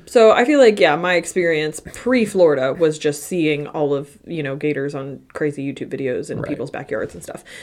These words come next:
Speaker 1: And then when I got down there, I really only ever saw a gator in, you know, in a, an aquarium exhibit or gumbo limbo. I don't even think I went to the Everglades in my whole time there.
Speaker 2: Hmm.
Speaker 1: Um, but, like, in confined spaces, except for this one time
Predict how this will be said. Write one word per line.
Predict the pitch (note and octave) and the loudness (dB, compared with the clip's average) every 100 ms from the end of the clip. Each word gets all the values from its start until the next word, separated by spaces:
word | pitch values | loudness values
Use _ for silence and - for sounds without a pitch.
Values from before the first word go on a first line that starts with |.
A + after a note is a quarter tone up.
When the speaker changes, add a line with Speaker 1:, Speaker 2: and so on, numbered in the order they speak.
| - | -8
Speaker 1:
And | A3+ | 0
then | C#4+ | 2
when | D4 | 4
I | |
got | A3+ | 4
down | G#3+ G#3 | 2 0
there, | F3 | 0
I | D#3+ | 0
really | F#3+ D4+ | 0 0
only | A3 G3+ | 0 0
ever | F#3+ F3+ | 0 -2
saw | F3+ F#3 F3 E3 | -2 -2 0 0
a | F3 | -2
gator | E3+ F3 F#3 E3+ - | -2 -2 2 2 0
in, | E3+ E3+ E3 E3 - _ - | -4 -4 -4 -8 -12 _ -4
you | A#3+ | -2
know, | D#3+ D#3 | 0 0
in | E3+ | -2
a, | E3 E3 E3 _ _ _ | -2 -4 -6 _ _ _
an | F3 | -8
aquarium | E3 - E3+ F3 F3+ | -4 0 2 2 0
exhibit | E3+ E3+ E3 D#3+ | 0 2 4 2
or | D3+ | 0
gumbo | D#3 E3 E3+ | -4 2 2
limbo. | E3 D#3+ D#3+ D#3 D#3 | 2 2 2 2 0
I | F3 | 0
don't | G#3 | -2
even | G#3 F3 | -2 -4
think | E3+ | -4
I | D#3 | -2
went | C#3 C#3+ E3+ F#3 | -2 -2 -4 -6
to | G3 | -6
the | F#3+ | -4
Everglades | F#3+ F#3+ G3 G3 F#3+ - - _ _ - | -2 -2 -2 -2 -4 -12 -16 _ _ -10
in | F#3+ | -8
my | F#3+ | -6
whole | F#3+ F#3 | -6 -6
time | F#3+ F#3+ F#3 | -6 -6 -4
there. | F#3+ F#3+ G3+ G3 _ _ - - - _ | -4 -4 -8 -12 _ _ -20 -20 -20 _
Speaker 2:
Hmm. | D#3 G2+ - | -4 -4 -4
Speaker 1:
Um, | F3+ E3+ D#3 C#3+ A2+ F#3 F3+ _ _ _ _ _ - _ _ _ | -2 -2 -4 -6 -8 -10 -12 _ _ _ _ _ -20 _ _ _
but, | G3 E3 | 4 6
like, | D3+ D3+ | 4 2
in | G3+ G3 | 0 0
confined | G3+ F3 D3+ D#3 - - | -2 -2 0 -2 -4 -8
spaces, | - D#3+ F3+ G3 | -2 0 2 0
except | E3 F#3 F3+ | 0 -2 2
for | |
this | F3 E3 | 0 2
one | E3+ | -2
time | D#3+ D3 | -2 -6